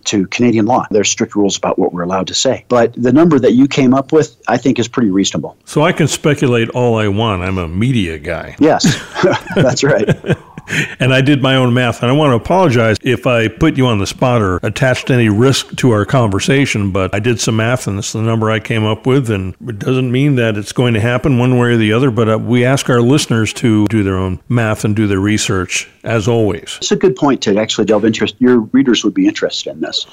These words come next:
Speaker 1: Because there are strict rules and regulations about where, what we're allowed to say, there can be assets that have substantial value that we're not allowed to come out and say, "It's worth exactly this much money,"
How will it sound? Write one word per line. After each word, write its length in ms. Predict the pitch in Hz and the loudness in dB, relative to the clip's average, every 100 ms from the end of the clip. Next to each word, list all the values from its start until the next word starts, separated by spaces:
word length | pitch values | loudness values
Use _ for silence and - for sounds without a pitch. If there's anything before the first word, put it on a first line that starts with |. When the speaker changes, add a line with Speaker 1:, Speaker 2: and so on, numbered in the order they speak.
| - | -6
Speaker 1:
Because 360 | 139 220 214 | -2 2 2
there 100 | - | 2
are 40 | 127 | 2
strict 360 | - 147 139 | 2 -2 0
rules 220 | 127 127 123 | 4 4 4
and 80 | |
regulations 480 | 117 107 101 98 95 | 2 2 0 0 -2
about 220 | - 104 | -2 0
where, 160 | 101 101 | 2 0
what 220 | 104 117 | 0 0
we're 120 | 110 | 2
allowed 300 | 101 98 98 | 2 0 -2
to 80 | 92 | -2
say, 360 | - 98 85 - | -4 -2 -4 -2
there 160 | 143 185 | 0 2
can 180 | 208 147 | 2 4
be 180 | 120 | 4
assets 460 | 101 117 - 110 - | 4 0 0 -2 -2
that 100 | 110 | -4
have 200 | 110 104 | -2 -2
substantial 580 | - 98 - 113 - 101 | -2 -2 0 0 0 -2
value 360 | 87 82 73 - _ | -4 -6 -6 -10 _
that 420 | 87 107 98 95 - | -2 0 0 -2 0
we're 140 | 131 | 2
not 120 | 147 | 4
allowed 220 | 120 113 | 4 2
to 60 | 101 | 0
come 120 | - | 0
out 80 | 110 | 0
and 80 | - | 0
say, 220 | - 92 | 0 0
"It's 220 | 95 - | 0 0
worth 260 | 139 123 104 | 2 2 0
exactly 480 | 85 95 98 - 82 | -2 0 0 -2 -4
this 260 | 87 - | -4 -6
much 220 | 82 - | -8 -10
money," 300 | 87 80 - | -10 -12 -14